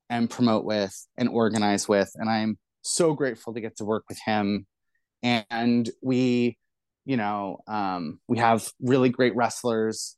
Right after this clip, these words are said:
that are so on board with every, like, idea that we give to them, that really run with everything that we offer them. And I,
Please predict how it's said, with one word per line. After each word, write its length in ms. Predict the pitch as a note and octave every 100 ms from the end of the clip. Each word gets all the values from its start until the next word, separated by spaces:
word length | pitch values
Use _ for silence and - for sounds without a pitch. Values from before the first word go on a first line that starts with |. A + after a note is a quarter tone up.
| -
that 260 | G#2+ G#2+ -
are 160 | A2 A2
so 360 | - - F3+
on 200 | E3 D3+
board 240 | C3+ C#3 B2+
with 140 | B2 -
every, 640 | C3+ A#2+ C3+ B2+ B2+ A#2+ _ _ _ _ _
like, 240 | C3 A#2+ -
idea 420 | C3 A#2 B2+ A#2+
that 100 | A#2+
we 140 | A#2+
give 240 | A#2 C#3 A#2
to 60 | -
them, 500 | B2+ B2 A#2+ A#2+ A#2+
that 180 | G#2+ G2
really 300 | B2 C3+ B2 A2+ -
run 340 | A#2 C3 C3+
with 160 | C3+ C3
everything 760 | B2 C3 C3 - C#3 C#3 C#3 B2+
that 100 | B2+
we 100 | B2+
offer 340 | A2+ A2 - B2+
them. 480 | A#2+ A#2 A#2 A#2 A#2 _ _ _ _ _ _
And 480 | A#2+ A#2+ A#2 A#2 A2+ -
I, 640 | A2 C3+ D#3+ F3 F3+ F3+